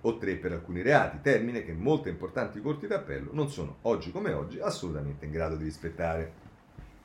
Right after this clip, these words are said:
Chiude Pignatone, resta che il successo della riforma, proprio perché incide su punti essenziali del sistema vigente, ha bisogno di un contributo di tutti, in primo luogo dei magistrati e degli avvocati difensori, cui si richiede un forte cambio di mentalità,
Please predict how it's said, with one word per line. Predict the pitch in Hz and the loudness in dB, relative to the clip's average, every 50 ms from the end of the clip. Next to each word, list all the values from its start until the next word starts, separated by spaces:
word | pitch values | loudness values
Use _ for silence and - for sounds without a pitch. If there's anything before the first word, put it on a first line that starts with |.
| - - - - - - - - - - - - - - - - - | -20 -20 -20 -20 -20 -20 -20 -20 -20 -20 -20 -20 -20 -20 -20 -10 0
Chiude | - 190 202 202 196 185 190 180 165 | 6 10 10 12 12 12 12 12 10
Pignatone, | 160 170 170 165 170 170 170 175 165 143 123 123 | 8 8 8 10 10 10 10 10 10 10 10 10
resta | 147 196 196 170 - - 127 | 12 12 10 10 8 6 6
che | 110 104 | 6 6
il | 101 98 | 4 2
successo | - 113 - - 196 - - 160 | 2 0 4 4 4 6 6 4
della | 151 147 139 139 | 6 8 8 8
riforma, | 135 127 135 151 139 117 110 101 | 8 8 8 6 6 8 6 4
proprio | - 151 185 - 165 | 4 4 4 4 4
perché | 110 104 104 - 151 | 2 2 2 4 2
incide | 131 107 - - 147 156 113 - | 2 2 2 0 0 0 0 -2
su | - 90 80 | -2 -4 -6
punti | - 143 156 143 143 113 | -2 0 0 2 2 0
essenziali | 107 - - 113 110 - - 151 143 113 90 | -2 0 -2 -4 -4 2 6 6 6 6 6
del | 85 82 | 4 0
sistema | - 98 - 135 135 139 | -2 -4 -2 0 2 2
vigente, | 147 160 156 147 180 196 196 196 151 | 2 0 0 0 0 0 2 2 0
ha | 127 | 0
bisogno | 117 127 139 131 131 170 185 202 196 185 175 165 | 2 2 2 2 4 4 4 4 2 0 -2 -2
di | 135 127 139 131 | 0 2 2 2
un | 127 131 131 | 2 0 0
contributo | 131 151 151 143 151 156 156 170 202 202 202 | 0 0 0 0 -2 -4 -4 -4 -4 -2 -2
di | 165 156 160 | 0 0 0
tutti, | 160 214 190 143 139 - - - - | 2 4 2 2 2 0 -10 -10 -8
in | 85 78 | -8 -6
primo | - 110 101 113 127 | -4 -2 0 2 4
luogo | 143 180 226 226 190 | 6 8 8 8 8
dei | 110 104 | 6 4
magistrati | 101 95 92 87 85 80 78 - 113 113 107 98 | 4 2 2 -2 -2 -4 -2 2 2 2 4 2
e | 90 | 0
degli | 82 85 85 85 | 0 0 0 0
avvocati | 85 80 85 90 95 95 85 82 | 0 0 0 0 -2 -2 -4 -4
difensori, | 82 80 78 - 95 92 - 202 196 160 - 85 80 | -6 -6 -4 -6 -6 0 6 8 8 8 8 4 0
cui | - 98 | -2 -6
si | 76 - 85 | -4 -2 -4
richiede | 85 82 - 113 101 85 | -4 -2 0 0 0 0
un | 82 78 | 0 -2
forte | 78 - 107 104 104 - 82 | -2 -2 -2 -2 -2 -4 -4
cambio | 80 92 90 87 85 82 | -4 -2 -2 0 0 0
di | 82 | 0
mentalità, | 80 82 78 80 82 82 87 87 - 98 78 - | 0 -2 -2 -2 -2 -2 0 0 0 0 0 -2